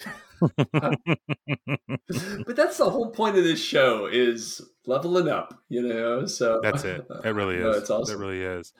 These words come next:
Speaker 3: Well, fantastic. Well, thank you, Doug. Again, congratulations on, on the,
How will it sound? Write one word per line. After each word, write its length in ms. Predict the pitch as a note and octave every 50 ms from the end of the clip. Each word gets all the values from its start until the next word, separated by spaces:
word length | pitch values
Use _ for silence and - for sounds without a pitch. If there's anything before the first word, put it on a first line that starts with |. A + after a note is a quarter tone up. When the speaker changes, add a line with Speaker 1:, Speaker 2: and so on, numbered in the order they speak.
| - - - D3 -
Speaker 3:
Well, 80 | - B2+
fantastic. 540 | - D#3 C#3+ - - C3+ A#2+ A2+ - A#2 A#2
Well, 80 | B2+ -
thank 200 | - E3+ D3 -
you, 40 | D#3
Doug. 260 | A#2+ C#3+ C#3 C3+ B2
Again, 260 | B2 A#2+ B2+ D3 C#3+
congratulations 760 | B2 - C#3 C3 D3 C3+ A#2 A#2+ B2 A#2 - - A#2 A2 G#2
on, 240 | A2+ G#2+ G#2+ A2 F2+
on 140 | A2 G#2+ G#2
the, 100 | G#2